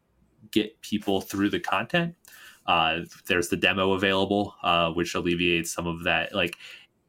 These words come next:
do these, what you see in the demo is what you're going to be doing the majority of the time. So I would definitely check that out.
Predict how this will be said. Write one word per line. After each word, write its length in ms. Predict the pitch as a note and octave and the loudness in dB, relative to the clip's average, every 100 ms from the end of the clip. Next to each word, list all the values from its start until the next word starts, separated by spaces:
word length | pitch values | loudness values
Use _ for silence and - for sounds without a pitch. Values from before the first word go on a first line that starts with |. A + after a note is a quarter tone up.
| _ - | _ -6
do 200 | A2 A2+ | 2 4
these, 280 | G#2+ G#2+ G2+ F2 - _ _ _ _ _ _ - - - - - | 4 2 0 -6 -8 _ _ _ _ _ _ -16 -16 -16 -16 -2
what 160 | A#2+ C#3+ | 2 4
you 80 | D#3 | 4
see 200 | - D#3 | 4 4
in 60 | |
the 60 | C3+ | 4
demo 460 | A2 G#2+ B2 B2+ B2 | 4 4 4 2 2
is 340 | A2+ A2+ G#2+ | 4 4 2
what 220 | G2+ G#2+ | 4 4
you're 140 | A2+ G#2+ | 4 2
going 220 | G#2 G#2 | 2 4
to 60 | F#2 | 4
be 200 | F2 D#2+ _ | 2 -2 _
doing 440 | - F2 F#2+ B2 C#3 | 0 2 4 2 2
the 80 | |
majority 360 | D3+ D3+ E3 E3+ | 0 2 4 4
of 60 | E3 | 4
the 60 | |
time. 220 | F3+ F3+ | 2 2
So 120 | E3+ F#2+ | 2 2
I 80 | |
would 100 | F#2 | 4
definitely 340 | F2+ E2+ F2 E2+ | 2 0 0 0
check 260 | - F2 - | 2 -2 2
that 200 | F2+ G#2 | 2 4
out. 300 | C3 D3 | 2 0